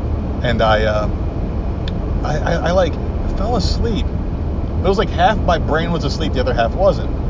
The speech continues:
The reason why I say this is because the right side of my, my ear heard the fan whirring.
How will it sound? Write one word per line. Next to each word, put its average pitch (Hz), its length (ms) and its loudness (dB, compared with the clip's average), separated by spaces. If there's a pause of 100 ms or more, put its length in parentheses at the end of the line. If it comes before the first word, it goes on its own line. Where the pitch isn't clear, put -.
(280)
The - 60 -2
reason 196 220 0
why 175 100 4
I - 20 4
say 233 200 0
this 180 140 0
is 135 80 0
because 131 380 0
the 123 100 0
right 170 280 2
side 160 300 2
of 143 60 0
my, 131 180 2
my - 260 0
ear 139 300 0
heard 143 220 0
the - 60 -2
fan 151 400 -2
whirring. - 340 -2